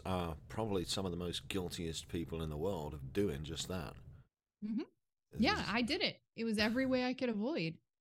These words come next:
Speaker 1: Yeah, yeah. Um, you know, I didn't really get, give any of the, the woo stuff, let's say,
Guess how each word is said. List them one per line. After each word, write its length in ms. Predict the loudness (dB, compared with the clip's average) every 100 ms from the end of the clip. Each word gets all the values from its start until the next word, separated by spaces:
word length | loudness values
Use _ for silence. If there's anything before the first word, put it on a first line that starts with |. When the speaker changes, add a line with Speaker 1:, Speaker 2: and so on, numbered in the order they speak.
| _
Speaker 1:
Yeah, 300 | -2 0 0 -4 -8 -14 -6
yeah. 280 | -4 -4 0 4
Um, 300 | 4 4 0 -6 -10 -14 0
you 80 | 4
know, 100 | 6 8
I 100 | 8
didn't 260 | 8 6
really 360 | 8 10 10 8
get, 380 | 10 8 8 4 -4 -6 -6 -8 -6 6
give 240 | 8 8
any 320 | 8 8 8
of 320 | 6 4 -6 -12 -12 -14 -20 -20 _ _ -18 -14 2
the, 380 | 6 8 6
the 220 | 4 4 6
woo 400 | 6 8 6 4
stuff, 440 | 2 2 0 -2
let's 260 | -2 0 0
say, 420 | 0 0 -2